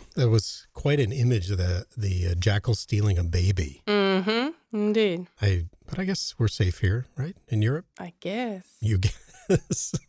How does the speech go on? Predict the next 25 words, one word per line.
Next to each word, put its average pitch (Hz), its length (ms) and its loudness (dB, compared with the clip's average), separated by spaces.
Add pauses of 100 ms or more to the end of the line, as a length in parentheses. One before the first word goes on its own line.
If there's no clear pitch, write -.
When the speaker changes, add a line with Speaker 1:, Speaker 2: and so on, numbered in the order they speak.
(380)
Speaker 2:
Let's 370 240 -2
say 427 240 2 (140)
they 330 140 -2
may 320 220 2
be 330 120 -2
closer 277 480 0
than 262 160 0
you'd 240 180 2
expect. - 580 -6 (260)
Speaker 1:
Oh, 113 180 -2
no. 101 140 0 (600)
<laughs> - 600 -12
That's 139 180 -4
a 131 40 -4
good 123 160 0
thing 104 160 2
I 104 60 2
don't 98 180 2
have 95 100 2
any 87 120 2
babies. 85 460 0 (1040)
Speaker 2:
Well, 202 200 0 (140)
our 208 220 4
next 214 340 -4
guest, 165 320 0